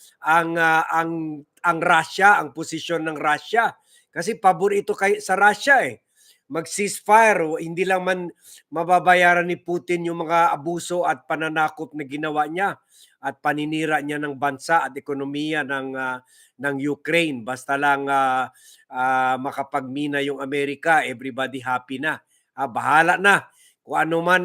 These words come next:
ang hinanakit ng mga, ng mga, ah,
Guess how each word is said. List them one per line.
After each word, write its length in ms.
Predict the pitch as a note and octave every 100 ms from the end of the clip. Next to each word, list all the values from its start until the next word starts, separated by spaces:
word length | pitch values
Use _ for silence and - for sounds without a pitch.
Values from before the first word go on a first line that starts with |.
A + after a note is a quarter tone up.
| D#3+
ang 480 | D#3+ E3 E3 D#3 - _ _ -
hinanakit 800 | D#3+ F3 E3+ E3+ - G#3 G#3 -
ng 160 | D3
mga, 320 | D#3 D#3 D#3 D#3 D3+ C#3+ C#3
ng 120 | C#3+ D3+
mga, 280 | D#3 D3+ D3+ C#3+ C#3+ - _ _ _ -
ah, 320 | C#3+ C#3+